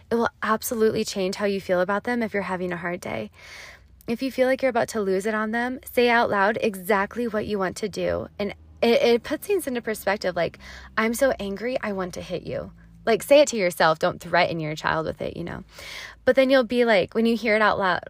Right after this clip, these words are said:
<laughs> loud, you'll be like, "Wait, what did I just say?" We do not do the traditional punishments that most parents do. You know, no spanking, grounding, hitting, yelling.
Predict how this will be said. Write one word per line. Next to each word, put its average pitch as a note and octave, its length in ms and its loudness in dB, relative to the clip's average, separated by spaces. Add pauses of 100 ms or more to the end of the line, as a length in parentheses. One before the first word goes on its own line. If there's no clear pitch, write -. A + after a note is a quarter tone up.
(100)
<laughs> - 160 -20
loud, B3 380 4
you'll A#3+ 180 -6
be - 160 -2
like, A3 260 -4 (140)
"Wait, - 380 -4 (580)
what A3+ 340 0
did G4+ 140 -2
I G#4 180 0
just G#4 220 0
say?" G#4 260 -2 (1400)
We B3 500 2 (200)
do C4 180 0
not F3+ 500 0 (240)
do A3 140 4
the G#3 80 6
traditional F#3+ 640 0
punishments G#3+ 600 0
that A#3 120 0
most G3+ 260 0
parents B3+ 380 -6
do. C#4+ 320 -4 (140)
You A3 100 -2
know, F3+ 160 2
no G3 200 -2
spanking, F3+ 640 -6
grounding, E3+ 560 -2
hitting, E3 480 -4
yelling. E3 520 -6